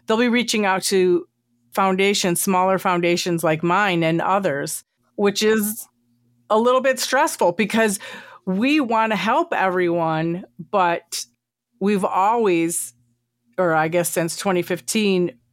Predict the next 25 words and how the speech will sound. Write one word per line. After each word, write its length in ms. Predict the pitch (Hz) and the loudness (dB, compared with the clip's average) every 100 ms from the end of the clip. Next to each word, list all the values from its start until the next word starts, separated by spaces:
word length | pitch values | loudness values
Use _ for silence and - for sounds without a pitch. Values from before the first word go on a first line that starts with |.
| _ _ _ _ _ _ | _ _ _ _ _ _
you 200 | - 208 | -8 -2
know, 220 | 180 165 165 | 0 2 2
realized 600 | 180 202 180 165 170 - | 2 2 2 0 -2 0
that 340 | 160 151 - | 0 0 -4
Healthwell 500 | 156 196 202 190 170 | -4 -2 0 0 0
was 180 | 170 165 | 0 0
there 280 | 170 165 160 | 0 2 0
so 200 | - 170 | 0 0
we 140 | 170 | 0
could 180 | 160 160 | -2 -4
refer 380 | 156 - 190 180 | -4 -2 0 0
people 380 | 196 180 170 170 | 0 -2 0 -2
to 140 | 185 | 0
you 400 | 170 160 160 160 - - - - _ | 2 4 2 0 -6 -20 -20 -20 _
and 320 | 165 165 160 160 | -2 2 2 2
get 180 | 175 | 0
further 360 | 175 180 170 160 | 0 0 2 2
assistance 580 | 156 - 170 - 156 - | 0 0 -2 0 -2 -2
for 400 | - 156 147 - | 0 0 0 -2
people. 520 | - 160 156 123 143 - - | 0 0 0 -2 -4 -8 -10
So 560 | - 180 151 143 147 _ _ _ _ _ | -4 0 0 0 -4 _ _ _ _ _
it's 180 | 185 - | -2 0
a 60 | 180 | -2
huge 580 | - - 247 247 165 | -2 -2 0 2 0
loss. 640 | 143 156 156 - 156 - | 0 2 2 0 -2 -6